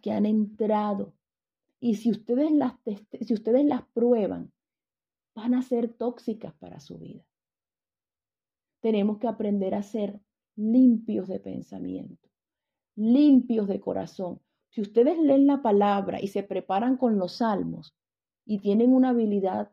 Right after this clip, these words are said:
musical, eh, en, sí, para, eh, tocar instrumentos, ustedes pueden componerle a Dios alabanzas limpias, adoración limpia,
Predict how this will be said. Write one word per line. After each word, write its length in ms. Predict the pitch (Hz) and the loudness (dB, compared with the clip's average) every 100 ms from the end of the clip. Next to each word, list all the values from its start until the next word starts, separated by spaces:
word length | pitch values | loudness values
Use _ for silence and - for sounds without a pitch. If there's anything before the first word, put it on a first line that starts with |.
| _ | _
musical, 720 | 240 240 240 202 190 196 214 _ _ _ - | -4 -2 -4 -6 -6 -6 -10 _ _ _ -6
eh, 360 | 196 175 170 - | -4 -2 -4 -8
en, 180 | 185 - _ - | -10 -12 _ -12
sí, 120 | - | -8
para, 440 | 247 - - - _ _ _ | -6 -6 -8 -14 _ _ _
eh, 400 | - - - - | -20 -18 -16 -16
tocar 320 | - 190 180 196 | -12 -4 -2 -2
instrumentos, 720 | 226 214 196 202 175 165 - _ _ - | -2 -4 0 0 -2 -10 -20 _ _ -12
ustedes 360 | 320 220 214 | -6 -2 -4
pueden 300 | 214 220 214 | -4 -4 -4
componerle 640 | 208 220 202 196 185 185 190 | -4 -6 -4 -2 -2 -2 -4
a 80 | 185 | -2
Dios 320 | 190 208 - _ _ _ | -2 -4 -8 _ _ _
alabanzas 680 | 190 185 180 175 170 190 - | -8 -8 -8 -12 -14 -18 -12
limpias, 540 | 185 175 175 196 _ _ _ _ _ _ _ _ _ _ _ _ _ _ _ | -10 -10 -12 -20 _ _ _ _ _ _ _ _ _ _ _ _ _ _ _
adoración 880 | 190 190 180 175 - 185 175 175 - | -10 -6 -6 -6 -14 -10 -6 -6 -10
limpia, 760 | 175 175 190 180 160 - - | -10 -6 -6 -6 -12 -18 -20